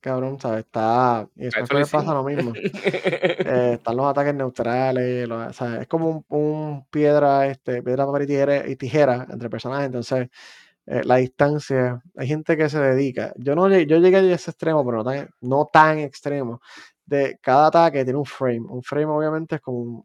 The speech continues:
Speaker 1: un, pues, un, un dibujo de animación
Speaker 2: Ujú.
Speaker 1: en, dentro de sesenta frames, whatever, eh, y
Speaker 2: Bien
Speaker 1: un ataque,
Speaker 2: normal.
Speaker 1: qué sé yo, un ataque tarda quince frames en lo que se activa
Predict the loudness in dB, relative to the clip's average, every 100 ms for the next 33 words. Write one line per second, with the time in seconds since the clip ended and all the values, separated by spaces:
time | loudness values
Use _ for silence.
0 | _ -16 -12 -12 -10 -10 -8 -10 -8 2
1 | 6 8 10 10 10 8 -2 -2 -2 -2
2 | -4 -10 -20 -20 _ _ _ -2 -2 -4
3 | -6 -4 -4 -4 -4 -4 -8 -8 -6 0
4 | 2 4 0 -2 -2 2 4 4 2 -4
5 | -20 -20 _ -4 -2 0 0 4 4 4
6 | 0 0 0 2 0 -4 -6 -2 4 4
7 | 6 8 8 6 4 -2 -4 0 0 0
8 | -4 -8 -6 -2 0 0 -2 -6 0 6
9 | 6 6 2